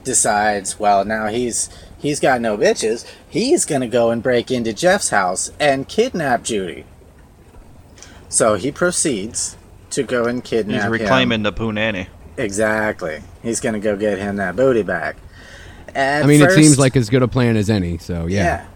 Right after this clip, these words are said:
Speaker 1: Yeah. I-, it says, "At first, she was reluctant to leave her comfortable life, but the passion rekindles." He probably raped her right there in her fucking, fucking giant castle bedroom. Uh, and they flee to an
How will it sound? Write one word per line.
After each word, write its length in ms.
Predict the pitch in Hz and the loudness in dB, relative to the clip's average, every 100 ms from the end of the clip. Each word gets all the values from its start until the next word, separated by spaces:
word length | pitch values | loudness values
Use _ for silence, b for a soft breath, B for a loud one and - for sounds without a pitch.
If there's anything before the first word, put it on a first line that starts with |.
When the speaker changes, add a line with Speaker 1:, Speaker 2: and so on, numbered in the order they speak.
| - | -8
Speaker 1:
Yeah. 80 | 160 | -4
I-, 120 | 139 | -2
it 100 | 151 | -2
says, 240 | - 147 147 | -2 -2 0
"At 120 | 139 | -4
first, 480 | - - 143 170 - | -4 -2 -2 -2 -6
she 260 | - 151 135 | -8 -8 -6
was 160 | 143 | -8
reluctant 580 | 139 143 139 139 143 123 | -6 -2 0 0 -6 -8
to 120 | - | -8
leave 260 | 127 131 120 | -6 -6 -6
her 140 | 127 | -8
comfortable 520 | - 127 117 - 117 117 | -6 -6 -6 -8 -8 -4
life, 720 | 123 127 104 - - - - - | 0 0 -4 -10 -18 -20 -18 -4
but 180 | 120 - | -2 -2
the 80 | |
passion 580 | 107 117 113 104 117 104 | -2 0 0 -2 -4 -4
rekindles." 600 | 104 104 - 113 104 98 | -2 -4 -4 -4 -4 -4
He 100 | 139 | -6
probably 400 | 131 165 156 170 | 0 0 2 0
raped 260 | 143 113 110 | 2 0 -2
her 160 | 117 - b b b b - - | -6 -8 b b b b -20 -6
right 220 | 107 113 | 0 2
there 260 | 131 120 123 | 2 0 0
in 60 | |
her 220 | 120 123 110 | 0 -4 -2
fucking, 520 | 123 113 123 120 110 - - - | -4 -2 -4 -4 -8 -16 -20 -4
fucking 340 | 120 117 123 | -4 -2 -4
giant 320 | 113 117 110 | -2 -2 -2
castle 280 | 117 113 - | -2 -2 -2
bedroom. 440 | 113 98 98 101 - B B B | -2 -2 -4 -8 -10 B B B
Uh, 440 | 110 104 104 107 107 | -4 0 0 0 -2
and 240 | - 135 131 | -2 -2 0
they 160 | 120 | 0
flee 540 | 113 - 147 110 98 92 | 0 -2 -2 -2 -2 -6
to 240 | - 127 | -6 -2
an 120 | 113 | -2